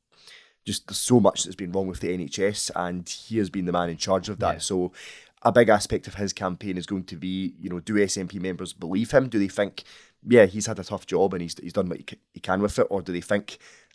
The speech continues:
Speaker 1: actually he's not one of our more reliable ministers, and maybe Kate Forbes is seen as a more competent option in that regard.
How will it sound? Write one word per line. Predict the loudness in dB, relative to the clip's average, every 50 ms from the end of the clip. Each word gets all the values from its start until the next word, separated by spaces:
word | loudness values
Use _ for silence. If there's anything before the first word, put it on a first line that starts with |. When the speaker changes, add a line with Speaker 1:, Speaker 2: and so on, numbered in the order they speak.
| _ 0
Speaker 1:
actually | 2 2 2 0 -2 -2 0 0
he's | -2 -2 -2
not | -2 -2 0
one | 0 -2
of | -4
our | -6 -6
more | -6 -6 -4
reliable | -2 2 2 2 2 0 -4
ministers, | -6 -6 -6 -8 -8 -8 -8 -8 -8 -8 -8
and | -8 -8 -8 -8 -12 -16 -16 -14
maybe | -12 -10 -10 -10 -12 _ -14
Kate | -10 -10 -10 -10
Forbes | -8 -8 -8 -6 -8
is | -8 -10
seen | -10 -10 -10
as | -10 -10
a | -10
more | -10 -12 -12
competent | -12 -10 -10 -10 -10 -12 -18 -14 -6
option | -6 -6 -4 -6 -6 -10 -10 -10 -10
in | -10 -10
that | -10 -10 -10
regard. | -12 -14 -12 -14 -14 -16